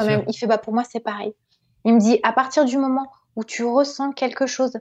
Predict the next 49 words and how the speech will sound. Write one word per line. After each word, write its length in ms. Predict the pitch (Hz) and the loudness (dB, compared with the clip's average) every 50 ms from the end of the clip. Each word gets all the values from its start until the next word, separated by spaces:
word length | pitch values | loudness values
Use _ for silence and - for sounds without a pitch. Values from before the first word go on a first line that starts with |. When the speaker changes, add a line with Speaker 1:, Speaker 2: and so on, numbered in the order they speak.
| - - | -8 -4
Speaker 1:
par 100 | - 220 | -4 -2
rapport 480 | 214 214 - 240 233 233 226 - _ _ _ _ _ _ _ _ _ _ _ _ _ _ _ _ _ _ _ _ | -2 -2 0 -2 -2 -2 -4 -10 _ _ _ _ _ _ _ _ _ _ _ _ _ _ _ _ _ _ _ _
à 140 | - 226 226 220 | -2 0 2 4
moi, 380 | 220 226 233 254 311 339 - - _ _ _ _ _ _ _ - | 4 4 4 2 0 -2 -8 -20 _ _ _ _ _ _ _ -4
par 100 | 220 214 | -2 0
rapport 260 | 220 220 226 247 220 | 0 0 -2 -2 -4
à 60 | 208 | -4
ce 120 | - - - | -8 -8 -6
que 100 | - 269 | -4 -2
j'ai 140 | 247 247 262 | 0 0 0
été, 240 | 254 254 254 254 | 0 0 -2 -4
ce 80 | 254 254 | -2 -4
que 100 | - 226 | -6 -4
j'ai 100 | 214 220 | -4 -2
représenté 460 | 214 220 214 - 220 208 214 214 220 | -2 -4 -4 -4 -4 -4 -2 -2 -4
sur 200 | 214 - 208 - | -4 -6 -8 -6
Terre, 180 | - - 262 262 | -4 -2 0 0
en 60 | 240 | -2
fait, 300 | - 247 233 - - - _ - | -2 -4 -8 -8 -10 -10 _ 0
j'arrive. 560 | 226 214 247 226 214 - 220 233 214 208 190 - _ _ _ _ _ _ | 2 2 4 2 2 2 0 0 0 -2 -4 -8 _ _ _ _ _ _
Je 460 | - - - - _ _ _ _ _ _ | -20 -20 -20 -20 _ _ _ _ _ _
suis 100 | - 233 - | 2 4 4
happée 320 | 233 247 247 - 277 294 | 4 2 2 2 0 0
comme 180 | 285 - 240 233 | 0 0 0 2
un 120 | 233 233 | 2 2
élément. 360 | 240 240 233 247 233 226 226 233 | 2 2 2 2 0 0 -2 -6
Tu 140 | - - - | -10 -12 -8
sais, 160 | - 277 277 | -6 -6 -6
c'est 140 | 277 - 233 | -4 -2 -4
un 80 | 226 | -2
peu 140 | 226 - 269 | 0 -2 -2
comme, 260 | 269 - 254 226 214 214 | -2 0 0 0 0 0
euh, 200 | 208 208 202 220 - _ _ _ _ _ _ _ _ _ _ _ _ _ _ _ _ - | -2 -4 -6 -8 -10 _ _ _ _ _ _ _ _ _ _ _ _ _ _ _ _ -8
comme, 260 | - 240 233 220 214 | -2 2 4 4 4
euh, 640 | 208 202 202 202 202 196 202 196 196 190 185 190 190 214 226 233 _ _ - - - - - - - _ _ _ - | 4 2 0 0 0 0 0 0 0 0 -2 -2 -4 -4 -6 -8 _ _ -16 -14 -10 -10 -12 -12 -14 _ _ _ 4
comme 160 | - 247 247 | 6 8 8
le 80 | 277 | 8
professeur 500 | - - - 277 285 269 254 - 277 269 | 6 6 4 4 4 2 2 4 4 4
Dumbledore, 600 | 220 262 247 240 226 240 226 220 208 240 262 269 254 | 4 4 2 2 2 2 2 2 2 2 0 0 -2
euh, 80 | 233 220 - | -6 -6 -6
quand 240 | - 233 226 - - | -4 -4 -2 -2 0
il 60 | 226 | 2
enlève 220 | 226 226 247 233 | 2 2 4 2
les 100 | 220 226 | 2 2
Speaker 2:
<laughs> 60 | 220 214 | 2 2
Speaker 1:
lumières 300 | 226 233 233 247 240 233 | 2 2 0 0 0 -2
dans 100 | 220 202 | -4 -2
Harry 200 | 202 208 220 220 | -2 -4 -4 -2
Potter, 300 | - 233 220 226 220 | 0 -2 0 0 -2